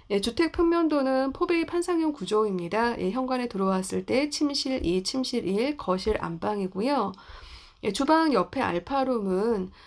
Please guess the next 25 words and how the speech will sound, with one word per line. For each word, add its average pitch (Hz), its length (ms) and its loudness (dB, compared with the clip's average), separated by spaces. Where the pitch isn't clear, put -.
어, 185 120 -4
뭐 185 140 -4
방이 247 320 2
부족한 262 440 0
분은 240 160 0
알파룸 226 380 -2
쓰시겠지만, 254 1120 0
뭐 190 120 -10
대부분의 240 500 0
경우는 185 380 -2
이제 180 160 -8
터서 220 560 -2
주방을 196 400 -2
넓게 185 400 -2
쓰는 269 360 -2
게, 196 360 -4
예, 180 80 -6
더 180 400 -4
좋게끔 202 920 -2
생각이 247 400 -2
됩니다. 180 560 -4
이 196 80 0
안방에 262 340 2
왔을 202 400 -2
때 302 400 0